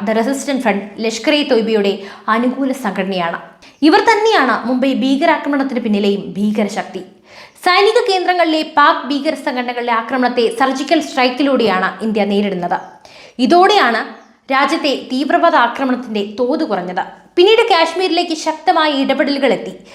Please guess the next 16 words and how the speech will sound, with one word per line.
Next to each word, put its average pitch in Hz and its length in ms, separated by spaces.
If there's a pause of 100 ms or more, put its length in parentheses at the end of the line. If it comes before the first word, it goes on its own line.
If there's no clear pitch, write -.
(220)
കാശ്മീരിനെ 269 680
ടൂറിസ്റ്റുകളുടെ 294 540
ഹബ്ബാക്കി 247 520
മാറ്റി. 185 320 (420)
ഇത് 226 120
തകർക്കുകയാണ് 240 1080
തീവ്രവാദ 285 420
ആക്രമണത്തിന്റെ 208 560
ലക്ഷ്യം. 175 320 (680)
രണ്ടായിരത്തി 453 340
പത്തൊമ്പത് 330 400
ഓഗസ്റ്റിൽ 254 600
ആർട്ടിക്കിൾ 370 380
മുന്നൂറ്റി 320 500
എഴുപത് 254 240
റദ്ദാക്കുകയും 226 600